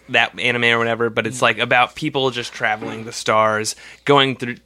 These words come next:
going to, like, colonies and, like, hitting up these, like, little, like, made-up colonies. And that's what this movie really reminded me of, was there, like, they just, like, flew to, like, one place and another place, and it's, I mean,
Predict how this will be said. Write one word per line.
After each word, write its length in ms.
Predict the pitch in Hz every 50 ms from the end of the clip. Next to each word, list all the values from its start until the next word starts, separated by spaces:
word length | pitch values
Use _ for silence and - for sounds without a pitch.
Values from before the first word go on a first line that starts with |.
| _
going 280 | - 139 139 143 139 135
to, 120 | - 139 131
like, 240 | 123 113 110 107 -
colonies 800 | - - 123 123 123 120 117 120 117 117 117 113 113 110 110 -
and, 200 | - 117 117 110
like, 220 | 107 107 104 -
hitting 380 | - - 117 135 135 135 131 127
up 140 | 120 120 -
these, 180 | 127 120 107
like, 240 | 120 110 110 107 -
little, 260 | 127 127 120 120 117
like, 280 | 117 110 104 107 101 -
made-up 560 | 117 117 120 120 127 127 120 120 113 - -
colonies. 720 | - - - 117 113 113 110 107 101 95 95 101 - - - - - - - - - - _
And 80 | 120 123
that's 280 | 135 156 156 - -
what 180 | 143 135 131 -
this 240 | 139 143 139 - 147
movie 240 | 143 143 139 135
really 480 | 123 117 120 117 123 143 160 175 185 165
reminded 640 | 151 135 135 131 120 113 113 113 135 151 156 143
me 100 | 131 123 120
of, 140 | 113 113 120
was 120 | 120 113
there, 160 | 127 123 117 - _ - - _ _ -
like, 80 | 143 135
they 100 | 160 170
just, 180 | 175 165 -
like, 180 | 185 170 - -
flew 680 | - - - 131 135 156 180 185 147 131 127 120 117 117 _ _ _ _ _ _ _ _ _
to, 120 | - 151 143
like, 260 | 135 123 120 - - _ _ _ _ -
one 160 | 208 226 202
place 340 | 147 127 107 104 - - - _ _
and 80 | 143
another 240 | 165 185 190 180 156
place, 380 | 131 - 120 110 104 101 - -
and 160 | 131 127 127
it's, 80 | 127 151
I 60 | 147
mean, 160 | 143 139